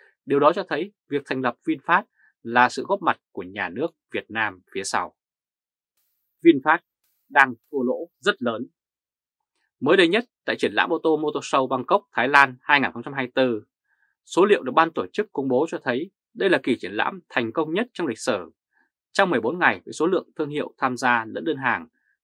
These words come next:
thu về đều cao kỷ lục, có tổng cộng năm mươi ba ngàn bốn trăm ba mươi tám xe được bán hoặc đặt hàng. Con số này gần bằng một phẩy bảy tổng số xe bán tại thị trường Việt Nam trong năm hai nghìn không trăm hai mươi ba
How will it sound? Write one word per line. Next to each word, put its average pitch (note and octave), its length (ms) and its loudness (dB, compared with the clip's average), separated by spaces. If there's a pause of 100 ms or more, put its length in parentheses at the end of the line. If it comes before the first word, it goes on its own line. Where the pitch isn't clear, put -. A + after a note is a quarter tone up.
thu E3+ 180 2
về A#2 280 0 (100)
đều A2 160 -12
cao D3 220 2
kỷ A2 160 -6
lục, G2+ 200 -8 (300)
có G3 140 -4
tổng G#2 160 -6
cộng - 220 -2
năm D3 140 -10
mươi D#3+ 80 -4
ba D3+ 180 6
ngàn A2 360 0
bốn C3 240 -10
trăm C#3 200 -2
ba B2 120 -2
mươi A#2+ 120 -6
tám B2+ 200 -6
xe B2 220 -4
được - 180 -20
bán G#2+ 340 -6
hoặc - 160 -10
đặt G#2+ 120 -8
hàng. F#2 320 -8 (1040)
Con F3 140 2
số F#3 140 -4
này D3+ 260 2
gần G#2+ 160 -4
bằng G2+ 180 0
một F#2+ 100 -18
phẩy G#2+ 100 -10
bảy A#2 220 -2 (200)
tổng G2+ 200 -2
số - 240 -10
xe C3 160 0
bán A#2+ 280 0
tại - 120 -14
thị G2 140 -12
trường G2+ 240 -4
Việt F#2 140 -10
Nam A#2 340 0 (120)
trong D3+ 140 -10
năm D#3+ 160 0
hai C#3 160 0
nghìn A2+ 240 -4
không B2 140 -14
trăm C3+ 100 -10
hai B2+ 100 -6
mươi A#2+ 60 -10
ba A2+ 360 0